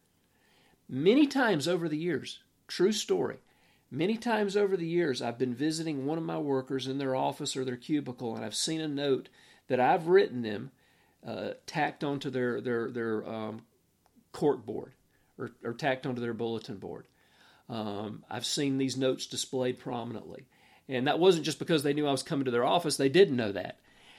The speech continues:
But it, it's the kind of thing that meant enough to them that they wanted to display it. Um,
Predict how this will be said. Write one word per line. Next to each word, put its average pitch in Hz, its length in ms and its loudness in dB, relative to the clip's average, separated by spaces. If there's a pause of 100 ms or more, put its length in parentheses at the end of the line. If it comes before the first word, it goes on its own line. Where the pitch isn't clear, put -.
(200)
But 151 280 6 (160)
it, 143 140 0 (160)
it's 147 260 2
the 147 100 -2
kind 180 240 0
of 170 100 0
thing 170 300 0
that 135 160 2
meant 156 240 0
enough 160 420 2
to 151 120 -6
them 120 360 -4
that 117 120 -10
they 120 100 0
wanted 117 380 -4
to 107 100 -8
display 107 520 -8
it. - 180 -14 (520)
Um, 107 520 -8